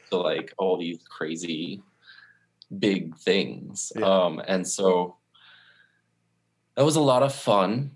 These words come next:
Speaker 1: I was able to match vocation to work by helping out with one of their nonprofits called Chicago Ideas Week, which is a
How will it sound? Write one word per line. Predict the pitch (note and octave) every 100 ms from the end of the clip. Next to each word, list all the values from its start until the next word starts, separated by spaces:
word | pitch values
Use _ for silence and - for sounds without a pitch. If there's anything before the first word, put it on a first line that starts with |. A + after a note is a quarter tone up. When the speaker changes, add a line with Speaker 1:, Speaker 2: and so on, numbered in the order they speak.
| -
Speaker 1:
I | G#2+
was | G#2+
able | G#2 G2+ A2+
to | - - G#2+ G2 F#2+ F2 - _ _ _ _ _
match | G2 G2 G2 -
vocation | G#2+ G2 - F2+ F2+ G#2+ G#2+
to | G#2 A2
work | F#2 D#2+ D#2 G2 -
by | - F2+ E2 D2+ D#2
helping | F#2+ F#2+ F2
out | F2
with | D#2+ -
one | F2+
of | E2+
their | E2+
nonprofits | E2+ E2+ E2 - - D#2+ D#2+ - -
called | - B1+
Chicago | - - E2 D#2+ C2
Ideas | C2+ C2 D2+ E2 -
Week, | A2+ D3 - -
which | F#2+
is | F2+ F2
a | E2 D#2+ -